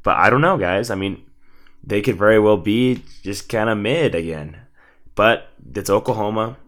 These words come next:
Always gotta consider 'em. Um, but I think, I think they will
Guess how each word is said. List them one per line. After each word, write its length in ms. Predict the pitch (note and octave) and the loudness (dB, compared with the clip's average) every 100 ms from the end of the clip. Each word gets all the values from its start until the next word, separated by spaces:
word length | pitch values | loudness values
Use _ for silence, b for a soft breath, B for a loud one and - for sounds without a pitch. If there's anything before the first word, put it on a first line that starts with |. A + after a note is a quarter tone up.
| - | -4
Always 300 | G2 G#2+ A#2 | -2 0 0
gotta 180 | A2+ G#2+ | 0 0
consider 500 | A2 G2 G#2+ G2 G2 | -4 -6 -4 -2 -2
'em. 220 | G#2 A#2 - - - - - | -4 -10 -16 -20 -20 -20 -12
Um, 560 | F2+ F#2+ F#2+ F#2 F#2 - | -6 -4 -4 -4 -8 -6
but 140 | G#2 | 0
I 100 | G#2+ | 0
think, 300 | C#3 C#3 B2 - | 0 -2 -4 -4
I 140 | A2+ | -4
think 260 | A#2 C#3+ B2 | 0 0 2
they 140 | A2 | 2
will 480 | G#2 G#2+ G#2 F2+ | 4 2 2 -2